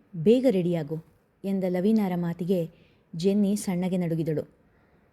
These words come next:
"ಮಮ್ಮ, ಪೊಲೀಸ್ ಸ್ಟೇಷನ್ನಾ? ಯಾಕೆ? ಬೃಂದಾವನ್ದೋರು ನನ್ ಮೇಲೆ ಏನಾದ್ರೂ ಕಂಪ್ಲೇಂಟ್ ಕೊಟ್ಟಿದ್ದಾರಾ?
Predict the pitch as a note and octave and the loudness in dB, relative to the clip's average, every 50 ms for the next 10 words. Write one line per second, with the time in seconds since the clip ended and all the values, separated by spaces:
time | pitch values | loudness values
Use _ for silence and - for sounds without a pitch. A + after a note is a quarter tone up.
0 | _ _ _ _ _ _ _ _ F3+ G3+ A3 G#3+ G#3 A3 B3+ C#4+ D#4 - - - | _ _ _ _ _ _ _ _ 2 4 6 6 6 6 4 2 -2 -4 -10 -18
1 | _ _ _ _ _ _ _ _ _ _ - A#3 C4 C4+ D4+ D4 - - C#4+ B3+ | _ _ _ _ _ _ _ _ _ _ 2 4 4 4 2 -2 -4 -4 -2 -2
2 | - - B3 G#3+ G3 F#3+ F3 E3+ F3 E3+ - - _ _ _ _ _ _ _ _ | 0 0 0 0 2 0 -2 -2 -4 -6 -10 -18 _ _ _ _ _ _ _ _
3 | _ _ - F#3+ G#3 A3+ B3 - - - E4 E4+ E4 - _ _ _ _ _ _ | _ _ -2 2 2 2 2 2 -2 -4 -4 -6 -6 -10 _ _ _ _ _ _
4 | _ _ _ _ _ - G3+ G#3+ A#3 A#3 A#3 A#3 C4+ C#4 C4+ C4+ B3+ B3 B3 A#3+ | _ _ _ _ _ -2 2 4 6 6 6 4 4 4 4 4 4 4 4 4
5 | A#3+ A#3+ A#3+ A#3 G#3+ - - - - A3+ A#3 A#3 A#3+ A#3+ A#3+ A#3 A#3 G#3+ G#3 A3+ | 4 4 4 4 4 2 -2 -4 0 2 4 4 4 4 4 2 2 2 0 0
6 | - G#3 G3 G3 G3 B3 C4 C4 - - A#3 - G#3 F3+ F#3+ F3+ F3 E3 D#3+ E3 | 0 0 -2 0 2 2 2 2 2 0 -2 -2 0 -2 0 0 0 0 -2 -4
7 | - - - | -6 -10 -16